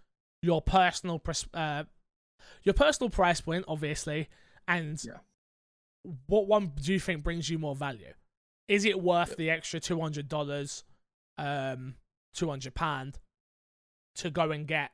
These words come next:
Speaker 1: an X?
Speaker 2: Yeah.
Speaker 1: I think
Speaker 2: It's
Speaker 1: it is. Because
Speaker 2: Yeah.
Speaker 1: I think it is. But just because I think it is doesn't mean it is. You, you're very much more on the S side of things. And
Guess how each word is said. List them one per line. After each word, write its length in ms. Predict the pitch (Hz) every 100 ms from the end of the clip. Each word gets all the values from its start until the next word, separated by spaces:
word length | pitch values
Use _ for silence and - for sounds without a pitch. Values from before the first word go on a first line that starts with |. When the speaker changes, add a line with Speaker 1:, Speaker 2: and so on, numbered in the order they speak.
| _
Speaker 1:
an 120 | 165
X? 420 | 139 - - - - _ _ _ _ _ _
Speaker 2:
Yeah. 140 | - 131 _ _
Speaker 1:
I 160 | 190 220
think 200 | 208 185
Speaker 2:
It's 100 | 190
Speaker 1:
it 120 | 160
is. 340 | 156 120 - - _ _ _ _ _ _ _ _ _
Because 320 | 190 165 160 123
Speaker 2:
Yeah. 80 | 120
Speaker 1:
I 160 | 196
think 280 | 208 190 -
it 60 | 156
is. 300 | 143 120 - _ _
But 520 | 226 185 - - - - _ _ _ -
just 180 | 208
because 240 | - 202 180
I 140 | 196
think 240 | - 165 156
it 100 | 151
is 160 | 151
doesn't 300 | - 156 156
mean 160 | 151 147
it 200 | 117 104
is. 180 | - - _ _ _ _
You, 200 | 170 185
you're 260 | 185 220
very 240 | 185 180 170
much 260 | 165 160
more 220 | 165 170 151
on 60 |
the 120 | 143
S 140 | 160 -
side 240 | 131 113
of 60 | 117
things. 180 | 135 - - - -
And 260 | 202 185